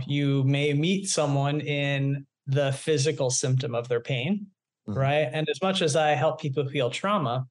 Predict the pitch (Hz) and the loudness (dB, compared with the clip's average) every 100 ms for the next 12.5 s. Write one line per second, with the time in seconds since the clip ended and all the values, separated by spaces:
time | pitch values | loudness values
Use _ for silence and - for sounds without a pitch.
0 | _ _ - 220 240 196 185 175 156 139 | _ _ -4 -2 -2 -2 -2 0 2 2
1 | 151 165 147 151 135 151 139 123 - 127 | 2 2 2 0 -4 -4 -4 -4 -4 -2
2 | 127 135 131 131 117 123 175 190 - - | -2 0 -2 -2 -2 -2 -4 -6 -18 -8
3 | 123 117 110 110 - _ _ _ _ 131 | -4 -4 -6 -10 -16 _ _ _ _ -2
4 | 135 147 135 - 123 127 127 127 - 110 | 2 2 0 0 0 0 -2 -2 -2 -2
5 | 135 180 190 - _ 139 175 165 135 151 | -2 -4 -6 -18 _ -2 0 2 2 2
6 | 190 139 127 135 127 - 131 143 - - | 0 0 0 0 -4 -4 -4 -4 -4 0
7 | 156 156 - 147 147 131 131 131 131 143 | 0 0 -4 -2 -2 0 0 0 0 -4
8 | 135 123 117 113 131 135 127 151 156 127 | -4 -2 0 0 0 0 0 0 -2 -6
9 | 110 127 _ _ _ _ _ _ _ 135 | -10 -14 _ _ _ _ _ _ _ -4
10 | 131 127 123 - - - _ - 151 151 | -2 0 0 -2 -8 -20 _ 0 2 2
11 | 139 139 127 135 - 135 135 117 87 - | 2 2 2 0 0 0 0 0 -4 -4
12 | 131 127 135 131 120 | -2 0 -2 -2 -6